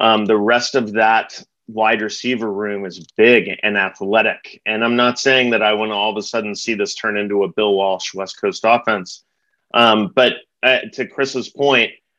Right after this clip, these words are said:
I really think that they have to mix it up and, and use the height and athleticism of these wide receivers. And in order to take advantage of that, you need a quarterback who can keep the linebackers honest. You need to be able to play,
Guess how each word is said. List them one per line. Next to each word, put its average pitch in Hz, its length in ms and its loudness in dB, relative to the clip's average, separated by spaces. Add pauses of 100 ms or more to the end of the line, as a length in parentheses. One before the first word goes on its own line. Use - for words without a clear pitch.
(120)
I 127 80 6
really 135 520 2
think 135 280 -6
that 113 140 -12
they 113 100 -4
have 113 240 0
to 113 80 -10
mix 110 320 -8
it 101 80 -2
up 107 320 2
and, 107 280 -6
and 117 160 -2
use 123 540 2
the 113 100 0
height 123 360 2
and 113 120 -4
athleticism 107 800 -2
of 101 140 -2
these 104 220 0
wide 104 240 4
receivers. 107 540 0
And 104 120 -8
in 107 100 -6
order 127 280 6
to 127 320 4
take 127 200 0
advantage 131 440 0
of 98 100 -14
that, 98 280 0 (420)
you 117 100 -6
need 123 160 0
a 113 60 -4
quarterback 123 580 -2
who 127 80 -10
can 110 240 -16
keep 135 320 -8
the 135 80 0
linebackers 120 760 0
honest. 117 440 -8
You 104 120 -10
need 113 200 -2
to 104 80 0
be 104 220 2
able 123 240 4
to 107 100 2
play, 123 680 2